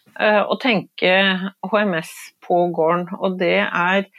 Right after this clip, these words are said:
det Norges Bondelag har hevda nå i mange år. Det er to setninger som sier at,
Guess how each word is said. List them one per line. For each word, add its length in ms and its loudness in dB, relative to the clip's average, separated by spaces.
det 220 2
Norges 380 0
Bondelag 480 -2
har 200 0
hevda 680 -2
nå 320 -2
i 80 -2
mange 340 -2
år. 240 0
Det 80 -2
er 80 0
to 220 -4
setninger 540 -4
som 180 -4
sier 320 -2
at, 180 -2